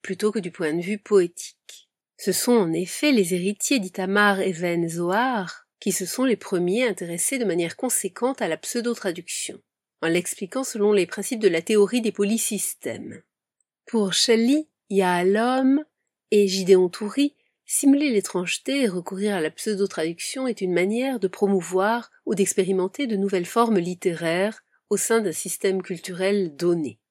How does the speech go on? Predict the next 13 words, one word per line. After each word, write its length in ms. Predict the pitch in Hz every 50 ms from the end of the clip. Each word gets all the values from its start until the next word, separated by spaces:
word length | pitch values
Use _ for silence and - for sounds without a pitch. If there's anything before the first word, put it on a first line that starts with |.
| _ _ _ _ _ _ _ _ _ _ -
Décrire 420 | 180 208 202 - - 302 330 311
le 80 | 208 175
phénomène 400 | - 185 160 160 165 185 202 208
de 100 | 185 151
la 140 | 147 139 -
pseudo-traduction 960 | _ - - - 202 190 185 185 180 - 185 180 202 208 - - - 294
dans 100 | 262 208
le 140 | 147 151 160
cadre 360 | - 196 190 170 175 165 156
restreint 640 | 151 151 190 214 208 - - - - - 294 302 254
d'une 220 | 180 175 156 165
traductologie 800 | - - 196 185 175 185 - - - 170 160 170 180 170 185 190 175
normative 960 | 165 175 175 175 185 185 190 196 196 - - 285 269 269 254 214 196 185